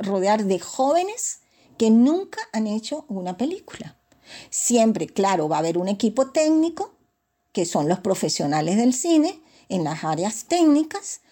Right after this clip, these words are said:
pero en esas áreas técnicas vamos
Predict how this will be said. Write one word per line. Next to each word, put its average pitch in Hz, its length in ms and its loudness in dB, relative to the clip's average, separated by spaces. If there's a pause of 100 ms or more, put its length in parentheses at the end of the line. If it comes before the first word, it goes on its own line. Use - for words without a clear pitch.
(480)
pero 320 420 0
en 226 200 2
esas 262 280 0
áreas 285 280 0
técnicas 311 640 0 (340)
vamos 202 920 0